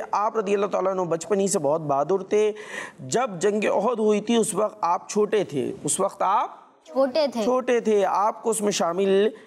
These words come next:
Speaker 1: نہیں کیا گیا تھا۔ آپ رضی اللہ تعالیٰ عنہ پر سرکار صلی اللہ تعالیٰ علیہ وسلم خصوصی شفقت فرمایا کرتے تھے۔ تو بہرحال ابھی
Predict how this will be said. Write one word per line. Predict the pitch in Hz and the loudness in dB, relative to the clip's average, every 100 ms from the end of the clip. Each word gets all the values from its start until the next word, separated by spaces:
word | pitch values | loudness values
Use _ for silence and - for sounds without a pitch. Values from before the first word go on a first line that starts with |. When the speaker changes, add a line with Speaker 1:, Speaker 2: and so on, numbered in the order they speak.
| - - | -12 -2
Speaker 1:
نہیں | 160 196 220 | 0 2 0
کیا | - 185 170 | 0 2 2
گیا | 160 160 | 2 0
تھا۔ | 165 185 202 | 0 0 0
آپ | - 170 196 202 | 0 0 0 0
رضی | 180 180 | 0 2
اللہ | 170 170 170 | 4 2 0
تعالیٰ | 156 151 | 0 0
عنہ | 151 | -2
پر | 156 202 | -2 -2
سرکار | 180 135 175 185 | -2 -2 -2 -2
صلی | 180 | -2
اللہ | 156 156 156 | 0 0 0
تعالیٰ | 143 139 143 | 0 0 0
علیہ | 139 | 0
وسلم | 131 139 139 202 285 - - _ | 0 0 0 0 -6 -10 -20 _
خصوصی | 220 214 254 262 - 214 | -2 0 0 0 0 0
شفقت | 165 131 - 196 262 - - - - | 0 -2 -2 -2 -2 -12 -20 -12 -2
فرمایا | 160 156 156 170 180 | 0 0 2 2 0
کرتے | 160 143 - 160 | 0 -4 -2 -2
تھے۔ | 139 160 143 127 | 0 2 2 2
تو | 180 | 0
بہرحال | 214 208 156 127 - - - - | 0 0 -2 -4 -14 -20 -14 -6
ابھی | 170 208 | -2 0